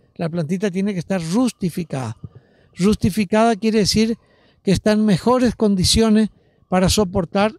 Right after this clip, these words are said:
los, las inclemencias climáticas del, del ambiente definitivo donde va a ir, donde no va a tener riego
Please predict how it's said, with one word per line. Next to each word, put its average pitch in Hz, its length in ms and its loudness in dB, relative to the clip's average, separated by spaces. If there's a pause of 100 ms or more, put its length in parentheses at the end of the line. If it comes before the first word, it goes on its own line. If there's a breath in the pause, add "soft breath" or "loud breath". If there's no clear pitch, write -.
(120)
los, 165 600 -2
las 160 280 -2
inclemencias 180 640 0
climáticas 180 640 -2
del, 165 280 -4 (300 soft breath)
del 180 240 2
ambiente 185 520 2
definitivo 185 680 0
donde 143 220 -6
va 120 120 -14
a 113 40 -12
ir, - 140 -18 (420 soft breath)
donde 151 300 -2
no 156 120 0
va 180 80 2
a 180 40 -2
tener 180 280 -2
riego 175 480 0